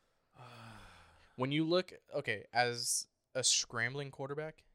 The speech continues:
Speaker 2: yeah, he's great. But when you looked at the actual stats for, um, completions, yards, touchdowns,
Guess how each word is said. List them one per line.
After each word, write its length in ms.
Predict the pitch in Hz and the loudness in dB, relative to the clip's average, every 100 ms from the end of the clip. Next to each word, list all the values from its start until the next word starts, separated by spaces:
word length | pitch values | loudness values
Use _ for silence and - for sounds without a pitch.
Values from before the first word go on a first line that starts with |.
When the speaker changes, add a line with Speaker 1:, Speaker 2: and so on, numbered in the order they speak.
| _ | _
Speaker 2:
yeah, 200 | 127 - - | -4 -4 -6
he's 160 | 113 | -18
great. 260 | 107 67 - _ _ _ _ _ - | -14 -14 -16 _ _ _ _ _ -4
But 100 | 120 | -2
when 120 | 123 | -2
you 100 | 120 | -6
looked 220 | 120 143 | -6 -6
at 140 | 156 - | -6 -4
the 160 | 147 | -4
actual 1000 | 117 117 - - 123 123 120 120 117 - _ | -2 -4 -6 -10 -8 -4 -4 -4 -6 -12 _
stats 520 | - - 107 117 - | 2 2 -2 -6 -6
for, 580 | - - 113 104 101 107 _ _ _ _ _ _ - | -6 -10 -8 -6 -8 -12 _ _ _ _ _ _ -4
um, 500 | 101 98 95 98 117 | -2 -2 -8 -16 -20
completions, 680 | - 110 127 117 - 117 110 | -18 -12 -6 -2 -2 -4 -8
yards, 480 | 110 107 107 107 - | -4 -2 -2 -4 -6
touchdowns, 640 | 117 - 117 113 117 | -4 -6 -6 -10 -10